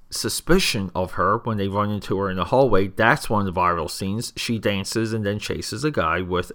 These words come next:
a, a paper cutter sword. It's awesome. And this movie hits on all of those. It hits with a perfect ending. It hits with the next step.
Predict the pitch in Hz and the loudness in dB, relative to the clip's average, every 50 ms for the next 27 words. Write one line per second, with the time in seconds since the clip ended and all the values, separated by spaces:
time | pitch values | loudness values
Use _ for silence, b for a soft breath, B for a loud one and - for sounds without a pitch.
0 | - 90 87 85 87 85 87 B B B B B B B B B B B B _ | -6 -4 -2 -2 -2 -2 -4 B B B B B B B B B B B B _
1 | _ - - 95 - - 139 131 123 - 151 135 - - 120 95 92 92 92 101 | _ -8 -6 8 10 12 12 12 8 4 2 2 2 2 2 4 4 4 2 0
2 | 104 - - - - - - - - 285 247 98 76 - - - - - - - | -2 -4 -6 -10 -10 -10 2 2 6 8 8 8 8 6 2 -2 -10 -10 0 2
3 | - 147 143 - - - _ - 156 180 190 180 - - - 147 - - - - | 2 2 2 0 -6 -8 _ 2 4 4 4 2 0 -4 -8 -10 -12 -14 -16 -16
4 | - - - - - - - - - _ - - 135 151 170 180 180 - - 202 | -16 -16 -18 -20 -20 -20 -20 -20 -20 _ -10 -2 0 2 4 4 2 4 6 6
5 | 247 294 285 269 196 - - - 196 190 180 - 147 131 135 - - - 120 110 | 6 6 8 6 4 4 6 4 4 4 4 2 0 0 0 0 2 2 4 4
6 | 101 95 76 65 - - - - - - 104 - - 190 196 185 - - - B | 4 2 0 -2 -6 -10 -10 -8 -6 -6 -4 0 4 4 4 4 2 -6 -12 B
7 | B B B B B B B B B 120 139 147 143 - 139 131 - - 123 117 | B B B B B B B B B 6 6 6 8 6 6 12 12 12 12 12
8 | - - 107 98 - - 95 92 82 82 80 78 90 95 95 - - 160 151 - | 10 6 4 -2 -2 -4 -4 -4 -4 -6 -6 -4 -4 -4 -2 4 4 4 4 4
9 | - - 151 135 - 143 117 110 104 98 95 - - - - - - 98 - - | 2 0 0 2 4 2 2 2 2 0 0 -2 -4 -8 -8 -4 -4 -6 -6 -6
10 | - - | -10 -12